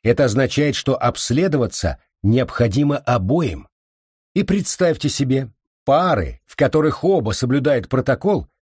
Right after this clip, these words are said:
часто помогают друг другу в этом, облегчая друг другу лечение.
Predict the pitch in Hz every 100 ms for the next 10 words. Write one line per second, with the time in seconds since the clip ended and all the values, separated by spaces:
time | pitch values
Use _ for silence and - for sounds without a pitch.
0 | _ _ - - 143 - 135 151 143 127
1 | 196 208 127 139 123 131 117 110 110 90
2 | - 62 - _ - 120 120 110 - 120
3 | 156 185 139 104 101 113 131 143 127 87
4 | 71 60 50